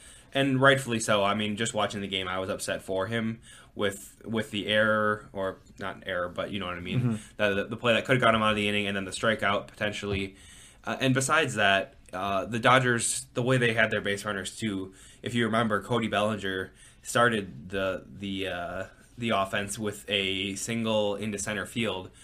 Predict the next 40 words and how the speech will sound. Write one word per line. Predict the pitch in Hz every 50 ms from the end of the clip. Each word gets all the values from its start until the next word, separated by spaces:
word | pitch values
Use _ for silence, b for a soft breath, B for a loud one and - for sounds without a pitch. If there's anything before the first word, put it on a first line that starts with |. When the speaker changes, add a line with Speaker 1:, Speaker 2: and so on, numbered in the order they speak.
| b b b b
Speaker 1:
which | 104 101 117
was | 104 101
a | 95
changeup | 98 - 120 117 113 110 98 98 95 95 -
that | - 104 92 92
Bellinger | 104 104 101 101 101 98 101
was | 95 95
way | 98 95 101 104 101 101
out | 101 101 95
in | 87 92
front | - 104 101 101 101
of, | 95 95 95 - - - b b b b b b b
just | - 120 120 -
threw | 131 127 120
a | 110
check | - - 110 107 - -
swing | - - 104 98 101 110 113 117
at, | 113 - - 101
really | 107 120 123 117 110
at | 101 98
the | 104
ball. | 98 98 95
He | 98 107 110 113
didn't | 113 117 117 113
even | 110 101 98
finish | 101 113 104 98 -
his | - -
swing. | - - 107 110 104 95 95 98 98 b b b b b b b b b -
Uh, | 101 98 98 92 107
if | 110
he | 110 107
would | 110 135 135
have, | 120 104 104
it | 98
would | 104 104 98
have |
been | 95 90
a | 87
flyout, | - - 110 107 101 90 90 90 90 -
really. | 98 101 95 90 90 92 95